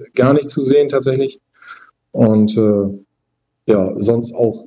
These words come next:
relativ, also ganz viele davon sind mir noch nicht über den Weg gelaufen. Hat halt auch einen sehr soliden Motor mit diesem Vierzylinder Perkins Motor. Ähm, hat auch einen schönen, schönen, ruhigen Klang, läuft echt ruhig. Also der ist schon, der ist schon klasse.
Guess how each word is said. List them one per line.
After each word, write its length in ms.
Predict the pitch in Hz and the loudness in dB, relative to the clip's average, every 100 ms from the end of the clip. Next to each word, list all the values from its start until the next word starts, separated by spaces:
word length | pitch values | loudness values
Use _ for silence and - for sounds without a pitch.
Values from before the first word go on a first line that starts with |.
| - 113 | -12 -2
relativ, 640 | 113 123 120 - 123 - 113 | 2 2 0 -4 -6 -2 0
also 180 | 113 | 2
ganz 240 | 120 135 131 | 2 0 0
viele 220 | 156 139 | 2 2
davon 280 | 131 127 127 | 2 -2 -8
sind 120 | 127 | -6
mir 60 | 123 | -2
noch 100 | 120 | -2
nicht 160 | 107 | -2
über 120 | 98 | -6
den 80 | 95 | -4
Weg 120 | 92 | -6
gelaufen. 320 | - 101 104 _ | -6 -8 -10 _
Hat 160 | - 104 | -12 0
halt 160 | 107 107 | 2 2
auch 160 | 98 | 2
einen 80 | 101 | 2
sehr 220 | 104 107 | 2 2
soliden 340 | 110 113 113 117 | 0 -2 -4 0
Motor 280 | 123 123 | 0 0
mit 120 | 117 107 | -2 -6
diesem 260 | 113 110 | -14 -16
Vierzylinder 680 | - 117 120 110 110 107 107 - | -2 -2 -2 -2 0 2 0 0
Perkins 360 | 127 113 123 123 | -2 0 -2 0
Motor. 360 | 123 123 117 - _ _ _ _ _ _ _ - | -2 0 -2 -4 _ _ _ _ _ _ _ -2
Ähm, 580 | 107 101 98 98 104 - | 0 2 2 2 -2 -4
hat 140 | 120 - | -4 0
auch 100 | 107 | 0
einen 100 | 107 | 2
schönen, 440 | - 127 123 123 | 2 2 0 -2
schönen, 460 | - 127 123 123 120 | 0 2 2 0 -2
ruhigen 260 | 123 131 123 | 0 0 0
Klang, 400 | - 139 135 117 | 0 0 0 0
läuft 400 | 120 123 - _ | 0 0 -6 _
echt 260 | 120 113 120 | -4 -4 0
ruhig. 360 | 117 117 - _ _ _ _ | 2 2 -2 _ _ _ _
Also 160 | 110 98 | -2 0
der 140 | 95 | 0
ist 80 | 95 | -2
schon, 240 | 101 90 | -2 -2
der 120 | 95 131 | 0 0
ist 60 | |
schon 100 | 123 | -2
klasse. 320 | 110 92 90 | -2 -4 -6